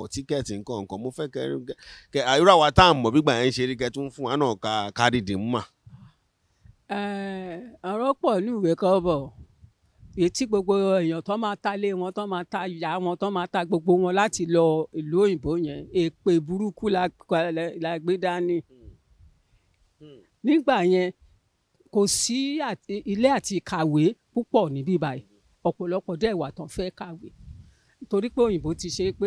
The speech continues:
Speaker 2: tó bá mọ̀wé, náà máa fún ẹ níṣẹ́. So,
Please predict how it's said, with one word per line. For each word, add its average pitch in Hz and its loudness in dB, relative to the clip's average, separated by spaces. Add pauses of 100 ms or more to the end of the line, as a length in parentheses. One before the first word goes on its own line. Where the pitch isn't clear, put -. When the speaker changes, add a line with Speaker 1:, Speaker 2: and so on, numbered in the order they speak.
Speaker 2:
tó 190 -4
bá 196 0 (520)
mọ̀wé, 151 0 (220)
náà 175 -2
máa 151 -2
fún 185 -6
ẹ 156 -2
níṣẹ́. 170 -2 (2000)
So, 226 0